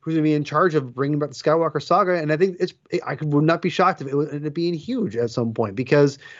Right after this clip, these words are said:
someone might have an amazing idea and then bring it there and bring Rey Skywalker and all those ideas all of a sudden into, like, the, a new stratosphere. So there's, I just think that these T V shows are going to mend a lot of, a lot of hurt feelings for people. It, it already has, I feel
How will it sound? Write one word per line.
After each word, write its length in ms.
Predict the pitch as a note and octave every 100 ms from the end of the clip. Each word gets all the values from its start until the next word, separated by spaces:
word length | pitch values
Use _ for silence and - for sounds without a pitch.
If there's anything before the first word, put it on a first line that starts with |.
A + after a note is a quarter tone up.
| - -
someone 180 | D3+ D#3
might 120 | D#3
have 140 | D3+ D3
an 100 | C#3+
amazing 480 | C3+ B2+ C#3+ D3 D3+
idea 640 | D3+ C3 E3+ D#3 C3 B2+
and 100 | C3
then 240 | B2+ B2+ A#2
bring 220 | A2+ B2
it 160 | C3+ B2+
there 220 | D#3 D3
and 220 | B2 A2+
bring 280 | A2 B2+ C#3
Rey 160 | C3
Skywalker 640 | C#3 - D3 D3 B2+ - C3
and 80 | B2
all 100 | C3
those 160 | C3
ideas 480 | B2+ A#2 C3+ D3+ A2+ - - -
all 220 | - C3
of 40 | D3
a 40 |
sudden 180 | - D#3+
into, 260 | C#3 C3 C#3
like, 200 | C3+ B2
the, 160 | C3+
a 80 | B2+
new 400 | A#2+ A#2+ B2+ C#3
stratosphere. 760 | C#3 - D3 E3 C#3+ - G2+ G2+
So 420 | - E3 D#3 D3+ - - _ _ _
there's, 460 | - D#3 A3 G#3+ - _ _ -
I 80 | F#3
just 160 | A#3 -
think 140 | A#3
that 120 | F#3+
these 120 | E3
T 220 | - - F3+
V 100 | F#3+
shows 340 | - D#3+ C3+ -
are 100 | D3
going 220 | C#3+ D3+
to 60 | D3
mend 460 | C3+ C#3 D3 D3+ D3
a 40 |
lot 240 | C#3 C#3
of, 120 | C3+ A#2 _ -
a 80 |
lot 240 | B2+ C3 B2+
of 60 |
hurt 300 | A2 D3 D3
feelings 320 | - C#3+ D3 D3+
for 120 | D#3
people. 420 | F3 E3+ F#3 F#3+ F3+
It, 160 | D#3+
it 60 | F3+
already 240 | G#3+ D#3+
has, 380 | - A#2 A#2+ D3
I 120 | F#3
feel 420 | F3+ G#3 G#3+ A3